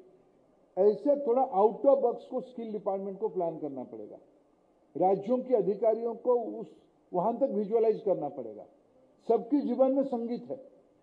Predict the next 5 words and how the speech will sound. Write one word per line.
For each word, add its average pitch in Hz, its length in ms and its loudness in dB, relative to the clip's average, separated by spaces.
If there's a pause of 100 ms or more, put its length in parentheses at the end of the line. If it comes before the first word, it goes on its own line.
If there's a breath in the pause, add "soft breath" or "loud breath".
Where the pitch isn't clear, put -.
(840)
सबके 233 320 0
जीवन 233 360 0
में 254 140 0
कुछ 247 180 -10
unique 226 420 -6